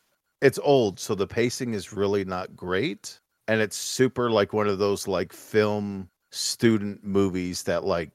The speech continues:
get studied to death, where it's like, "This is why it's great, 'cause it did these shots, and this stuff still exists because,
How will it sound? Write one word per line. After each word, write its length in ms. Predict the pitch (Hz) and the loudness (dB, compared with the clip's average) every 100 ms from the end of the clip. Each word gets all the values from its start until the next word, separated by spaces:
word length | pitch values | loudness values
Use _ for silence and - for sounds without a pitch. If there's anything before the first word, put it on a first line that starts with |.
| - | -8
get 220 | 101 - | -8 -4
studied 720 | - - - 107 104 92 80 | -4 -4 0 0 2 -2 -6
to 120 | - | -8
death, 400 | 85 90 90 87 | -4 -2 -2 -6
where 120 | 80 80 | -8 -8
it's 100 | 85 | -8
like, 160 | - | -12
"This 240 | 101 101 - | -8 -6 -6
is 120 | 87 | -6
why 180 | 95 90 | -2 -2
it's 160 | 82 | -4
great, 380 | - 92 90 - | -6 -4 -4 -8
'cause 200 | - 87 | -14 -14
it 100 | 78 - | -12 -4
did 200 | 104 90 | -4 -4
these 180 | 95 85 | -10 -8
shots, 520 | - 90 90 80 - | -4 -2 -2 -4 -14
and 120 | 73 _ - _ | -18 _ -20 _
this 160 | 110 - | -4 0
stuff 260 | 120 95 | 0 -2
still 280 | - 113 107 | -2 0 2
exists 420 | 98 82 104 95 | 0 0 -2 -2
because, 480 | - 90 95 90 - | -8 -8 -6 -6 -8